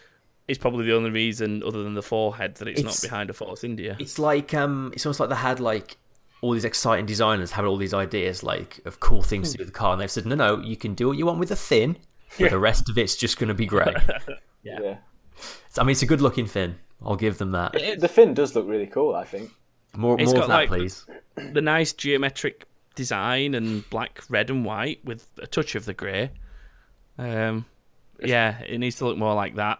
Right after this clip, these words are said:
Speaker 1: on the rest of the car.
Speaker 2: Yeah.
Speaker 3: Mm.
Speaker 2: It's just, yeah.
Speaker 1: There's not much in the way of sponsors on that car, though, either, is there?
Speaker 2: No, not
Speaker 1: Just,
Speaker 2: really.
Speaker 1: just noticing that the main sponsor on it is Haas.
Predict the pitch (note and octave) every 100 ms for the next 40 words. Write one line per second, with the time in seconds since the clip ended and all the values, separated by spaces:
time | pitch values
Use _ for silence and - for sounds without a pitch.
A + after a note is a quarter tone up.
0 | _ G#2 G2 G#2 - - - G2 F#2+ G2
1 | F#2+ F2+ E2+ F#2 _ _ - A2 G#2 G2+
2 | - - - - F#2 F#2 F2 _ _ _
3 | _ _ - - - - - - - C3+
4 | A#3 A#3+ A3+ G#3 E3+ - - B3 A#3 A2+
5 | A2 F#2+ - F#2 F2+ A2+ C3 C#3 A#2+ D3+
6 | - G#2 G#2+ - - B2 B2+ A#2+ G2+ G2
7 | A2 B2+ C#3 D#3 C#3 C#3 C3 A2+ A#2 A2
8 | A#2 C3+ D#3+ D#3+ - C#3+ E3 - G#2 A#2
9 | G#2 E2 G#2 - - - - - D#3 A2+
10 | - -